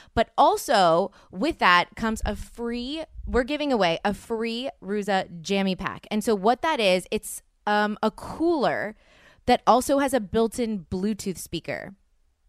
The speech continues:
Okay, so I posted about this on my Instagram the other day 'cause it's fucking fantastic. 'Cause we live in California. I mean, I know you guys don't, but, or not all of you do, but I live in California and we often have parties that are outside or at the beach or something like that, and you don't really know what to bring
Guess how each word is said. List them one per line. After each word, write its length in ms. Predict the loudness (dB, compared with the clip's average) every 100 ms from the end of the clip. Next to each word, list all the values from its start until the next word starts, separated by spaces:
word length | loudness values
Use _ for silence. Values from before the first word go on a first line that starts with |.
| _ -4
Okay, 280 | 0 0 2
so 180 | -2 2
I 140 | 2
posted 520 | 2 0 -2 -2 -6 0
about 300 | 4 4 4
this 160 | 0
on 120 | 0 -2
my 100 | -2
Instagram 520 | -4 -6 -2 -2 -2
the 140 | -2
other 220 | -2 -2
day 320 | -2 -2 -2 -6 -16 _
'cause 140 | -12 -12
it's 100 | -6
fucking 240 | -6 -6
fantastic. 600 | -8 -6 -4 -6 -8 -12 -14 -20 -12
'Cause 140 | -12 -12 -10
we 160 | -2 -2
live 140 | -2
in 100 | -4
California. 640 | -2 -2 -2 -4 -6 -8 -8
I 60 |
mean, 180 | -4 -2
I 120 | -2
know 120 | 0
you 160 | 0 0
guys 280 | 0 0 0
don't, 200 | -6 -8 -14 -20 _ _
but, 240 | 0 0 _ -6
or 180 | -6 -4
not 160 | -2 0
all 160 | 0
of 80 | -2
you 120 | -6
do, 220 | -8 -10 -12 _ _
but 100 | 2
I 160 | 4 4
live 100 | 0
in 100 | -2
California 440 | -2 -2 -4 -6 -6
and 120 | -4
we 140 | -4
often 400 | 0 0 2 0
have 460 | -2 -2 -2 -2 -4
parties 480 | -4 -4 -2 -6 -4
that 120 | 0
are 140 | 0 0
outside 560 | -2 -2 0 2 0
or 240 | -2 -4 -2
at 180 | -4 -4
the 60 |
beach 320 | -10 -8 -8 -8
or 40 |
something 300 | -6 -6 -4
like 180 | -6 -4
that, 320 | -4 -2 -2
and 160 | -4 -6
you 100 | -4
don't 320 | -2 -4 -6
really 240 | -6 -4 -2
know 220 | 2 2
what 340 | 2 0 -2
to 140 | -6 -8
bring 640 | -6 -6 -4 -6 -6 -8